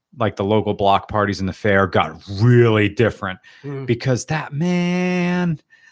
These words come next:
Speaker 1: this is gonna be, like, an old person thing eventually. The Friedensburg block party.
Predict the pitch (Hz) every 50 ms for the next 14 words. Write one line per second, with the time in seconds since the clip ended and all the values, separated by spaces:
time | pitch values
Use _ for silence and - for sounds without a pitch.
0 | _ _ _ - 127 123 120 131 123 110 107 113 107 104 104 98 101 101 101 104
1 | 104 98 - 98 101 92 - 101 92 95 101 98 95 87 95 95 101 - - 110
2 | 107 104 95 - _ _ _ _ _ _ _ _ _ _ _ _ - 104 - -
3 | - - - 107 101 107 107 113 117 110 - - 123 120 120 113 101 107 101 98
4 | 95 95 92 - - - 95 87 85 85 85 82 - _